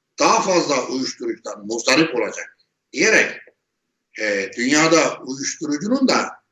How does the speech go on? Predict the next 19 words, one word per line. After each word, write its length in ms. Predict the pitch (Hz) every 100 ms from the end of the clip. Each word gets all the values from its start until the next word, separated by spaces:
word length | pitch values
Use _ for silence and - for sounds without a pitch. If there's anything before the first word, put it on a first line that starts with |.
| _ _ _ _ _
kökünü 500 | - 165 - - -
kazımak 500 | 165 160 214 226 202
mümkün 360 | 196 208 233
değil 300 | 214 233 233
diye, 300 | 175 139 107 - - _ _ _ _ _ _ -
e, 460 | 104 104 98 95 95
bir 160 | 113 117
düşünceye 460 | - 170 139 131 120
sahip 420 | 139 135 127 143
olarak 500 | 180 151 220 - _ _ _ _ _ _ _ -
uyuşturucu 920 | 151 233 226 - 247 262 254 302 -
trafiğine 720 | 196 175 165 165 143 131 117 - _ _ _
giriyorlar. 800 | 117 117 104 95 - - - _ _ _ _ _ _ _ _ _ -
Çünkü 220 | 208 202
orada 400 | 190 196 196 170
bol 360 | 185 185 147 -
para 200 | 131 117
var. 220 | 101 - _ _ _ _ _ _ _ _ _
E, 420 | 113 113 101 98